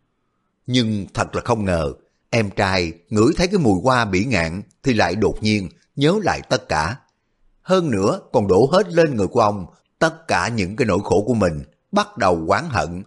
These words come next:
bộ mặt trở nên đáng sợ. Đây chính là kết quả ông không hề ngờ tới. Dương Tử Mi cũng không ngờ sau khi mà Quách Văn Đông khôi phục lại ký ức, oán hận Quách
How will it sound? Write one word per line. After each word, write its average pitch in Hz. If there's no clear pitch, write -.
bộ 110
mặt 98
trở 92
nên 98
đáng 87
sợ. 73
Đây 104
chính 139
là 143
kết 127
quả 85
ông 139
không 175
hề 90
ngờ 80
tới. 98
Dương 120
Tử 85
Mi 98
cũng 135
không 190
ngờ 95
sau 151
khi 151
mà 104
Quách 101
Văn 101
Đông 98
khôi 170
phục 92
lại 87
ký 135
ức, -
oán 147
hận 90
Quách 120